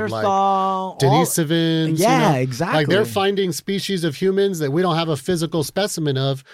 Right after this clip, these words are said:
Speaker 1: that they're identifying from genetic analysis.
Speaker 2: Right. They're looking
Speaker 1: So,
Speaker 2: at all this mitochondria
Speaker 1: not
Speaker 2: and
Speaker 1: only
Speaker 2: seeing
Speaker 1: are we not discrete races, we're not even a discrete species.
Speaker 2: One thousand percent.
Speaker 1: So why does race seem so important to us?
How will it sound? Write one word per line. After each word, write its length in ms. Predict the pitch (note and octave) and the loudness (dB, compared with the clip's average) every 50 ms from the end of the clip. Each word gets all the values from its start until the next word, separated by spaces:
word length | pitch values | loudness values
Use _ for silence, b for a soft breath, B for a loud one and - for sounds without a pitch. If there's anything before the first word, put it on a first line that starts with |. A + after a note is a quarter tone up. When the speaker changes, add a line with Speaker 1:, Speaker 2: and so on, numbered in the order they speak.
| B B B B - | B B B B -6
Speaker 1:
that 120 | C#3+ C3+ C3+ | -6 -4 -2
they're 140 | D#3+ D#3 | 0 0
identifying 680 | D3+ D3 C#3+ C3 D#3 D#3 D#3 C#3+ - - D3+ D3+ D3+ C#3 | 0 0 0 0 0 0 -2 -2 -2 -2 -2 -2 -2 -2
from 180 | - D#3 C#3+ B2+ | -2 -2 -4 -2
genetic 380 | - C3 C#3+ E3 D#3+ D3 - | -2 -2 -2 -2 -2 -2 -4
analysis. 680 | B2+ A2+ A2 G2+ G2 G2 - - G2+ - - - - - | -4 -4 -4 -6 -6 -8 -10 -10 -12 -12 -12 -14 -12 -8
Speaker 2:
Right. 380 | B2 C3+ F#3 A#3+ B3+ E3 B2 B2 C#3 | -6 -4 -2 -2 -2 -4 -6 -6 -4
They're 100 | F3 G#3+ | -4 -2
looking 140 | A#3+ C#4 C#4+ | -2 -2 0
Speaker 1:
So, 220 | - C#3 C#3 C3 - | 0 2 2 2 2
Speaker 2:
at 80 | G3+ | 0
all 100 | G3+ G#3 | 0 -2
this 160 | G#3+ G#3+ - | -2 -4 -6
mitochondria 720 | - G3 F#3+ G3+ F#3+ F3 - - F#3 A3 C4 C4 F#3 E3+ D#3+ | -6 -6 -4 -4 -4 -6 -6 -6 -6 -4 -4 -2 -2 0 2
Speaker 1:
not 140 | D#3+ E3+ G#3 | 2 2 2
Speaker 2:
and 80 | A#3+ | 2
Speaker 1:
only 240 | B3 A#3 A3+ C4 A3+ | 2 2 2 2 2
Speaker 2:
seeing 100 | F#3+ F#3 | 2 2
Speaker 1:
are 80 | F3 E3+ | 0 -2
we 160 | D#3 D#3+ D3+ | -2 -2 -2
not 380 | D3+ E3 E3+ F3 E3 - _ | -2 -2 -2 -2 -4 -6 _
discrete 560 | - D#3 C3+ - - - E3 E3+ E3+ - - C3 | -6 -6 -6 -6 -4 -4 -2 -2 -2 -4 -4 -2
races, 640 | C#3 E3+ B3 A#3 - - D3 C#3 C#3 C#3 C3+ - - | 0 0 0 -2 -2 -2 0 0 0 0 -4 -6 -4
we're 140 | C#3+ F#3+ A#3 | -2 0 0
not 160 | A3 D#3+ E3 | 0 0 0
even 180 | D#3+ D#3 D#3+ | 0 0 0
a 60 | D#3 C#3 | 0 0
discrete 380 | D3 C#3 - - F3 D#3+ A2+ | -2 -2 -2 -2 -2 -2 -2
species. 640 | - - - C#3 A3 - - G#2+ E2+ - - B2+ C3 | -4 -4 -4 -4 -4 -4 -8 -10 -12 -12 -12 -10 -8
Speaker 2:
One 220 | F3 F3+ F#3 F3+ | -8 -8 -8 -8
thousand 440 | - F3+ D#3 D#3+ E3 D3 C#3 D3+ C3+ | -6 -4 -4 -2 -4 -4 -6 -10 -12
percent. 340 | C#3+ C#3+ - - E3+ E3+ D3 | -12 -14 -12 -12 -10 -6 0
Speaker 1:
So 120 | D#3 E3 | 2 2
why 260 | D#3+ E3+ G3 A#3+ C4+ C4 | 2 2 2 2 2 0
does 160 | A#3 D#3+ D#3 | 0 -2 0
race 280 | E3 F3+ F#3 F#3 - | 0 0 0 0 -2
seem 260 | - - G3 G3 F#3 - | -2 0 0 0 0 0
so 220 | - F#3 F3 E3+ | -2 -2 -2 -2
important 440 | D#3 C#3 - F3+ F#3 D#3 C#3 C3 - | -2 -2 -2 -4 -4 -2 -4 -6 -4
to 200 | - B3+ C4+ G3 | -4 -2 0 0
us? 440 | B2+ A2+ A2+ A#2 A#2+ - - - | 0 0 -2 -4 -6 -8 -12 -14